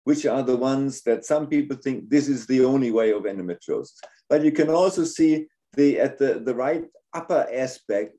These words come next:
there is also endometriosis. And here you can see deposits of, uh,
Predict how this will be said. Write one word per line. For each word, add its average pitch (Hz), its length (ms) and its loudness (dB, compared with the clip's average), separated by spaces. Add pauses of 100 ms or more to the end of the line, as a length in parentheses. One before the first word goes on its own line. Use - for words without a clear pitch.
there 160 500 -2
is 117 440 -8 (120)
also 156 500 0
endometriosis. 120 840 -2
And 123 120 -4
here 185 260 0
you 165 180 4
can 139 200 -6
see 156 280 -2
deposits 151 800 -2 (340)
of, 131 540 -2
uh, 127 460 0